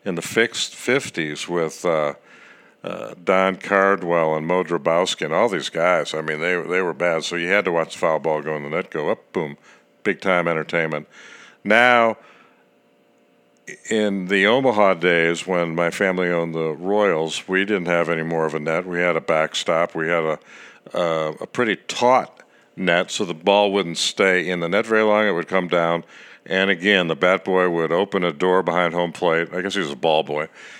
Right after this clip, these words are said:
was <laughs> kinda funny. He would open the door behind home plate, and he wasn't a little guy, and he wasn't a boy. He was kind of a ba-, he was a ball man. <laughs> And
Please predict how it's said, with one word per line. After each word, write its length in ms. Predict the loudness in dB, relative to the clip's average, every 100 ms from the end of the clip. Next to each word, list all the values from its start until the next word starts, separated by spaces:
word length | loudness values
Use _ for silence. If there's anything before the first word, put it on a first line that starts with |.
| -8
was 120 | -4
<laughs> 80 | 0
kinda 200 | 2 2
funny. 340 | 2 2 2 -6 -14 -2
He 120 | 2
would 140 | 4 4
open 280 | 2 0
the 100 | 0
door 200 | 2 2
behind 280 | 2 2 2
home 120 | 0
plate, 260 | 0 0 0 -4 -20 -20 -20 _ _ _ -6
and 120 | 0
he 80 | 0
wasn't 360 | 2 2 2 2
a 40 |
little 280 | 4 2 2
guy, 400 | 2 0 -2 -6 -6
and 180 | -2
he 80 | 0
wasn't 380 | 2 2 2 -2
a 60 | -2
boy. 380 | 0 0 0
He 80 | 0
was 160 | -2 0
kind 260 | 2 2
of 80 | 2
a 80 | -2
ba-, 380 | 0 2 4 4
he 80 | 2
was 140 | 0
a 60 | 0
ball 280 | 2 2
man. 420 | 2 0 0 -4 -10 -20 -20 -18 -8
<laughs> 60 | -6 -6 -4 -4 -2
And 280 | 2 2 0